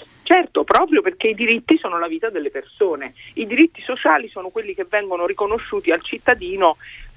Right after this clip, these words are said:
per il suo ruolo all'interno dello Stato, penso per esempio ai diritti dei lavoratori, e quindi a non essere discriminato sul lavoro, a non essere oggetto di trattamenti differenziati sul posto di lavoro o all'interno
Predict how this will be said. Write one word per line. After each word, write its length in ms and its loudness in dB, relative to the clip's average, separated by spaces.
per 220 2
il 180 -10
suo 320 2
ruolo 580 4
all'interno 640 -4
dello 320 -6
Stato, 440 0
penso 420 -4
per 160 0
esempio 340 -2
ai 60 2
diritti 380 -6
dei 100 6
lavoratori, 800 2
e 100 -12
quindi 300 -14
a 80 -6
non 160 -12
essere 320 -14
discriminato 720 -2
sul 220 -4
lavoro, 560 4
a 60 -4
non 200 -10
essere 420 -8
oggetto 640 0
di 160 -6
trattamenti 960 -4
differenziati 1120 0
sul 240 -2
posto 360 0
di 140 0
lavoro 420 4
o 160 4
all'interno 840 2